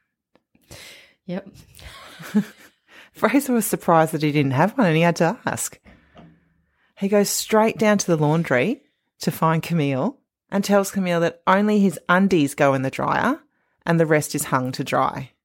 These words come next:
Speaker 2: We go up to Captain Lee's quarters and he's sitting there in his chair with his <laughs> white shirt on. It's tight.
Speaker 1: It's bursting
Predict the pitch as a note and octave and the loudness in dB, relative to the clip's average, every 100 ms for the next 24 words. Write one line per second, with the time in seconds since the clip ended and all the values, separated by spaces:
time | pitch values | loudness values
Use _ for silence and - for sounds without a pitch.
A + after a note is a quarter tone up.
0 | _ F3+ F3+ G#3 A3 - - - F3 - | _ -6 2 4 4 0 -6 -4 -4 -2
1 | E3 D3 C#3 C3+ C3+ - - - - B2+ | -2 0 0 0 -2 -8 -10 -12 0 0
2 | B2+ F#3 B3 - _ - - _ - D#3+ | 2 0 -2 -4 _ -20 -20 _ -2 0
3 | D#3 D#3 - F3+ F3+ F3 D#3 C#3+ C3+ C3 | 2 0 0 0 2 2 2 2 0 -4
4 | - - C3 - E3+ G#3 _ _ _ - | -6 -4 -2 -2 -4 -6 _ _ _ -20
5 | - D#3+ D3+ C#3+ E3+ D3 F3+ F#3 - - | -6 0 0 0 -2 2 4 4 0 2
6 | D3+ C#3+ C3+ F#3 - _ - - - - | 2 2 2 2 0 _ -18 -18 -16 -18
7 | - _ - E3 - - C3 - - _ | -20 _ 0 0 0 -2 -2 -2 -6 _
8 | _ _ _ _ - D3+ - - _ _ | _ _ _ _ -6 -6 -6 -16 _ _
9 | _ _ _ _ _ C#3+ D3+ C3+ - - | _ _ _ _ _ 0 2 2 -2 -8
10 | B2 B2+ | -10 -10